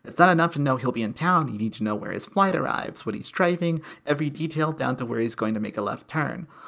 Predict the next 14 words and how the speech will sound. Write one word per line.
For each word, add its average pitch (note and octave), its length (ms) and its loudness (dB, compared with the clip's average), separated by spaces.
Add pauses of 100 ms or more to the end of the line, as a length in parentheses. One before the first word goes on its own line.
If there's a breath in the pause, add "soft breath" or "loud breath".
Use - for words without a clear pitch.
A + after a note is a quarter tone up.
Once C#3 200 4
your C3 60 2
target C3+ 280 0
is E2+ 160 -6
tracked, - 460 0
the G2+ 80 -6
next D#3+ 240 -2
stop - 340 0 (160 loud breath)
task B2 400 -2
is A#2+ 140 -2
to G#2+ 100 -4
stop C3 320 2
his A2 160 -6
vehicle. - 540 -6